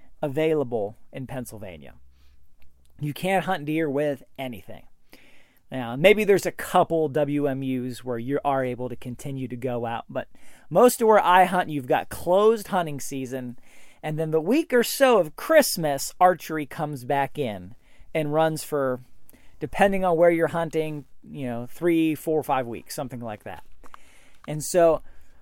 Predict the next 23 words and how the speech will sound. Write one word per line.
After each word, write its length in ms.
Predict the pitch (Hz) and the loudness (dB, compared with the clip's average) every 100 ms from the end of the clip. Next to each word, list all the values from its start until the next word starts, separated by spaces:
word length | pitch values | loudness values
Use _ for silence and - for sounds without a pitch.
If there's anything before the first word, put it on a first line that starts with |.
| - | -4
what 240 | 165 170 - | 0 0 2
I 200 | 214 320 | 8 8
have 260 | 254 190 | 8 4
found 520 | - 156 107 95 123 131 - - - - - 170 | 2 -6 -6 -10 -14 -16 -16 -16 -18 -18 -8 -2
is 280 | 165 139 | -2 0
that 300 | 143 151 - | 0 0 0
once 360 | - 160 214 - - | -4 -2 -2 -4 2
archery 500 | 175 208 - 175 160 | 2 2 -2 -4 -4
season 480 | - 170 156 147 135 | -4 -4 -4 -8 -10
comes 380 | - 156 147 | -6 -6 -6
back 340 | 117 135 110 - - | -4 -6 -6 -12 -6
in, 460 | 185 160 117 95 123 - - - - - - - - - - - - - - - - | -2 -2 -4 -10 -10 -12 -14 -20 -20 -18 -16 -12 -12 -14 -20 -20 -18 -18 -20 -18 -10
um, 560 | 120 120 123 117 107 - - | -8 -6 -8 -10 -16 -18 -16
right 540 | 131 143 170 233 294 214 | -10 2 8 8 8 2
at 200 | 220 226 | 2 2
the 80 | 202 | 2
beginning 720 | 165 165 147 226 254 214 151 | 0 -2 4 4 6 2 0
there, 280 | 139 131 127 | -2 0 0
right 280 | 151 254 415 | 6 8 8
around 500 | 403 302 262 254 247 | 4 6 6 6 4
the 80 | 196 | 2
new 340 | 175 190 208 | 0 0 -2
year, 680 | 185 139 156 147 127 117 110 | -4 -4 -2 0 0 -2 -6